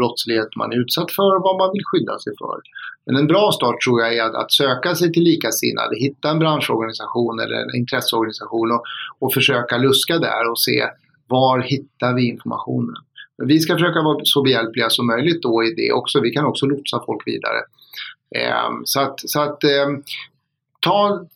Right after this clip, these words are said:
tillfället i akt, slå en signal in och, och, eller, eller googla eller liksom gör lite research. Man behöver inte leta så länge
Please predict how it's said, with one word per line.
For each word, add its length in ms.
tillfället 480
i 40
akt, 260
slå 220
en 60
signal 380
in 260
och, 440
och, 180
eller, 260
eller 200
googla 520
eller 180
liksom 300
gör 460
lite 220
research. 560
Man 120
behöver 140
inte 120
leta 260
så 140
länge 340